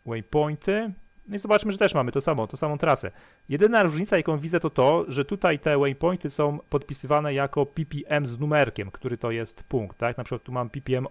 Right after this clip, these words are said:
osiem, więc pi-, patrzymy, tu jest ósemka, tak? Więc to będzie,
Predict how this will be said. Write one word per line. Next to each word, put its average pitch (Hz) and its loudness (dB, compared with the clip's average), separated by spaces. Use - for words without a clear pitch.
osiem, 151 -2
więc 123 -10
pi-, 135 -8
patrzymy, 139 -4
tu - -4
jest 131 -2
ósemka, 107 -2
tak? 120 -4
Więc 113 -12
to 117 -8
będzie, 110 -2